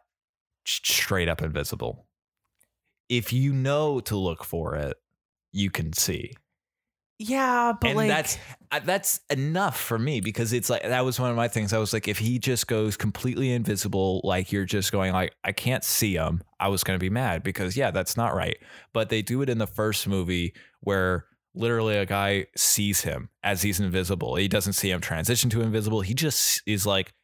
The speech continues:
Speaker 1: "That's not right. Oh, pay attention. That's a fucking predator." And that's the target. And so I like that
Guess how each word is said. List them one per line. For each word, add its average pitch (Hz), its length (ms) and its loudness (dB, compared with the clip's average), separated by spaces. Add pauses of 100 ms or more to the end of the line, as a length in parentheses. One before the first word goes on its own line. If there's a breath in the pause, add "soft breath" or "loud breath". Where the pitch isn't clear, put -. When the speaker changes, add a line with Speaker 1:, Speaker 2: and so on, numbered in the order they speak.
(120)
Speaker 1:
"That's - 380 0
not 127 260 0
right. 117 380 -2 (380)
Oh, 117 180 2 (180)
pay 101 140 0
attention. 113 520 0 (460)
That's - 220 0
a 110 80 0
fucking 107 480 -2
predator." 90 600 0 (320 loud breath)
And 101 180 2
that's 104 240 2
the 101 340 0
target. 104 540 2
And 95 180 2
so 95 160 2
I 87 140 2
like 104 280 0
that - 280 -4